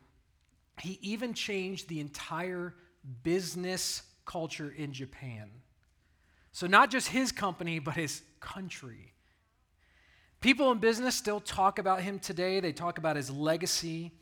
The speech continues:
And it's because of two main reasons: how he worked and what he taught. Those are the two factors that,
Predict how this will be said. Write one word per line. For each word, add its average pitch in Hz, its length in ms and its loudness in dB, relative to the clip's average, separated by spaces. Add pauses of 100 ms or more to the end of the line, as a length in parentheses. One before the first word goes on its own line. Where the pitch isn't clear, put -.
(520)
And 180 60 -2
it's 175 100 -4
because 220 240 -2
of 185 100 -8
two 269 320 0
main 233 260 2
reasons: 143 640 -2 (840)
how 214 480 8
he 247 260 -2
worked 170 720 -4 (560)
and 139 280 -4
what 165 220 2
he 165 180 -8
taught. 120 540 -10 (960)
Those 214 240 4
are 233 40 4
the 185 120 0
two 294 400 4
factors 170 1080 4 (420)
that, 170 440 8